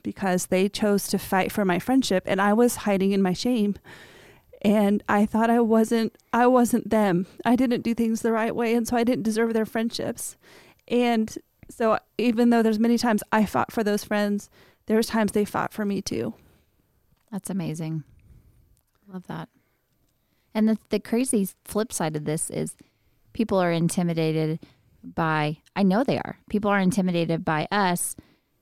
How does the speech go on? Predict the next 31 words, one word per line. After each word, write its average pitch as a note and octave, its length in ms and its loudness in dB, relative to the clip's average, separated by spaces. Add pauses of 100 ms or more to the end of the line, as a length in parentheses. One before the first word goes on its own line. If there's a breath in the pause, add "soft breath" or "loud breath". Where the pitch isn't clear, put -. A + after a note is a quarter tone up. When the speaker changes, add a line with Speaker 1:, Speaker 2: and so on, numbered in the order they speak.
(120)
Speaker 2:
because F3+ 460 0
we E3 160 -2
are D#3+ 260 0
authentic, D#3 640 -4
and E3 160 0
they E3 100 0
wish E3 320 -2
that - 220 -6
they F3+ 140 0
could E3 200 -12
be D#3+ 120 -8
authentic C#3+ 580 -10
too. C#3 300 -10 (580)
But - 240 -2
they F3+ 240 2
are D#3 140 2
bound D#3+ 560 0
by D3+ 140 -2
something. C#3+ 720 -4
And F3+ 160 2
the E3+ 60 2
great F#3+ 360 0
thing A#3 160 0
about E3 400 0
this D3+ 320 -4
is E3+ 300 -2 (400 loud breath)
the F#3+ 100 2
more G#3 640 4 (320 soft breath)
that F3+ 120 0
I F3 200 4
walk F3+ 520 2